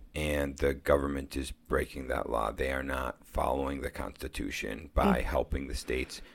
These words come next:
Speaker 1: keep their borders safe.
Speaker 2: Mm. So the, the interesting thing is that,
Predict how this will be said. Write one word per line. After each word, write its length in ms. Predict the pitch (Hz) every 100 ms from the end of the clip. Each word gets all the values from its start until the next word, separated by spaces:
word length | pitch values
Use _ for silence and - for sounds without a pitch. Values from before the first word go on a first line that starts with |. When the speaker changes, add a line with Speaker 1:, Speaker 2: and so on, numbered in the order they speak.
| -
Speaker 1:
keep 280 | - - -
their 140 | 69
borders 420 | 64 62 55 55 -
safe. 260 | - - 147
Speaker 2:
Mm. 260 | 220 208 - - - -
So 420 | - 240 226 - - - - - -
the, 180 | 202 214
the 240 | 220 214
interesting 420 | 233 247 240 220
thing 360 | 202 240 226 202
is 540 | - 185 185 180 - -
that, 580 | 185 185 180 175 -